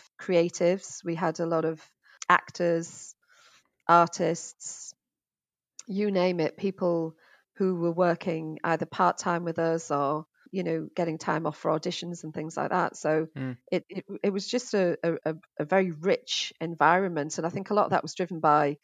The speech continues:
Speaker 1: us all having this, uh, shared vision and mission,
Speaker 2: Yeah.
Speaker 1: which, which came from the founder in the, in, in the first instance, Ian, and his passion for all things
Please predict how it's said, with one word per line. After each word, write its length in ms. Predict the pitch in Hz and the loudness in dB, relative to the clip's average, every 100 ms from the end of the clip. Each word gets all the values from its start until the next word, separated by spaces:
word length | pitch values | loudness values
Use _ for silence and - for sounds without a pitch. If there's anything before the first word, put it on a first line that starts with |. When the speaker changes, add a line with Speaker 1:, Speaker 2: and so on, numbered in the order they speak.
| _ _ _ _ | _ _ _ _
Speaker 1:
us 160 | 175 - | 0 0
all 480 | - 190 185 180 165 | 6 8 8 6 2
having 400 | - 175 175 156 | 0 0 -2 -2
this, 460 | 143 151 - - _ _ _ _ _ | -2 -4 -16 -20 _ _ _ _ _
uh, 160 | 180 160 | 2 4
shared 580 | - 220 202 190 175 - | 4 8 10 10 8 2
vision 560 | - - 196 220 214 | -4 0 2 2 2
and 220 | 170 160 | 0 0
mission, 420 | 156 190 - 254 311 _ _ | -2 0 0 0 -2 _ _
Speaker 2:
Yeah. 200 | 117 110 - _ _ | -4 -4 -4 _ _
Speaker 1:
which, 340 | 175 - - - | -4 -2 -4 -6
which 260 | 185 185 - | -4 -4 -2
came 260 | 214 214 | -2 -2
from 540 | 196 - 170 156 151 156 _ | -4 -2 -2 -2 -10 -14 _
the 60 | |
founder 420 | - 190 190 190 165 | 0 0 2 -2 -4
in 140 | 156 | -4
the, 120 | 156 | -6
in, 220 | 160 156 - | -6 -6 -8
in 120 | 160 | -8
the 60 | 156 | -8
first 360 | - 180 190 - | -4 -4 -2 -8
instance, 400 | - - 151 - | -12 -12 -12 -6
Ian, 320 | 170 151 143 | -4 -4 -6
and 120 | 135 | -8
his 140 | 147 | -10
passion 600 | - - 180 - 143 160 156 _ _ _ _ _ _ | -4 -2 -2 -4 -8 -8 -16 _ _ _ _ _ _
for 100 | 175 | 0
all 260 | - 180 170 | 2 0 0
things 680 | - 165 165 160 165 - | -4 -6 -6 -10 -12 -14